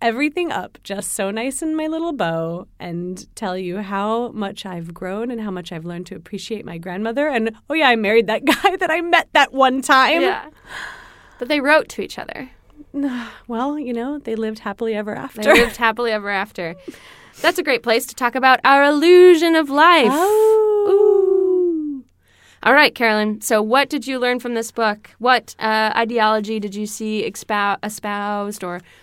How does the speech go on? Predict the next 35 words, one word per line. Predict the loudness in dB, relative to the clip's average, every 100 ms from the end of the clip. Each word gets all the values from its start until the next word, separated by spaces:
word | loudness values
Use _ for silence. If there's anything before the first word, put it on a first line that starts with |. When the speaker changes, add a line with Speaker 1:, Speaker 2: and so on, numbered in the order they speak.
| _
Speaker 2:
what | -8 -8 _
thought | -2 -2 -2
process | -4 -6 -6 -8 -8 -10
did | -12 -8
you | -4 -2 -2 -4 -6 _ -20
extrapolate | -16 -6 -6 -6 -10 -10
from | -12 -12
this | -14
book? | -16 -18 -20 _ _ _ -6
Speaker 1:
Nothing. | -6 -6 -12 -14 -18 _
Speaker 2:
Nothing? | 2 4 6 6
Speaker 1:
<laughs> | 6 4 4 -4 -10 -14 -10 4
Speaker 2:
You | 6
have | 6
a | 2
page | 2 2 0 -4 0
with |
a | 2
Post-it. | 4 6 6 4
Speaker 1:
I |
do. | 6 8 8 6
I | 4 4
mean, | 2 2
I, | 0 -2 -4
I | -4 -4
tried | -4 -2 -2
to | -2
find | -2 0 2 2
one, | 2 2 2
but | 0 0
it's | -2
hard. | -2 2 4 4 2 0
There's, | 2 2
there's | 0 0 2 2 2
not, | 4 2 0